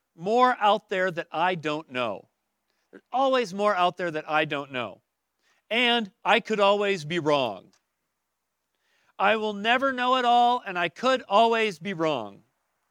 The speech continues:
So what's the job of a teacher? How do you teach if you could always be wrong? Well, the, the,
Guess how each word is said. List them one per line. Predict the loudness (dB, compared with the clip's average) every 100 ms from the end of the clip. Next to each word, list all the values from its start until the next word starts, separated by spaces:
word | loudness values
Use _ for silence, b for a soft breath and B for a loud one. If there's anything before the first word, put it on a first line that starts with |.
| _ _ _ _ _ _ _ _ _
So | -4 -2 -2 _ _ _
what's | -4 -2 -2
the | -2
job | 4 4 4
of | 2
a | -6
teacher? | -6 -4 -4 -4 -10 -12 _ _ _ _ _ _ _ _
How | -2 -2
do | -2
you | -8
teach | -8 -4 -2 -4 -12 -20 -20 _ _ _
if | -18 -14
you | -8
could | 0 0 0
always | 0 2 2 -2 -4
be | -8 -4
wrong? | -2 -2 -4 -6
Well, | 0 0 0 _ _ _ _ _ _ -10
the, | -8 -8 -12 -14 -14 -18 -14
the, | -4 -2